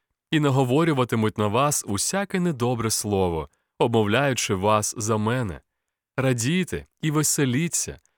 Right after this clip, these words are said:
бо велика нагорода ваша на небесах. Адже так само переслідували пророків, які були перед вами. Ви сіль землі. Якщо сіль втратить силу,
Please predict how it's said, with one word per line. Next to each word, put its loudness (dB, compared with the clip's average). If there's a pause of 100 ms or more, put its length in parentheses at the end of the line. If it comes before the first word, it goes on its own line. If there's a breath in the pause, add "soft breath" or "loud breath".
(240)
бо 4
велика 2
нагорода 0
ваша 0
на 0
небесах. -2 (440)
Адже 2
так -2
само 0
переслідували 0
пророків, -2 (280)
які 0
були -2
перед -2
вами. -6 (720)
Ви 2
сіль -2
землі. -4 (560)
Якщо 2
сіль -2
втратить -4
силу, -2